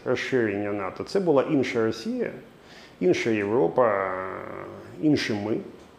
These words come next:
давайте чесно скажемо, інші Сполучені Штати.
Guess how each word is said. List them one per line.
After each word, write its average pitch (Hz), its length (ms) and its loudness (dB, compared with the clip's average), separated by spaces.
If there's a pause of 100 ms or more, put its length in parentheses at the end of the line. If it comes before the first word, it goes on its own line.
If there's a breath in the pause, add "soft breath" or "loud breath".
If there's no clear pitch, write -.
(120)
давайте 107 400 -2
чесно 110 380 -6
скажемо, 120 500 -2
інші 156 280 -2
Сполучені 120 540 -2
Штати. 104 440 -6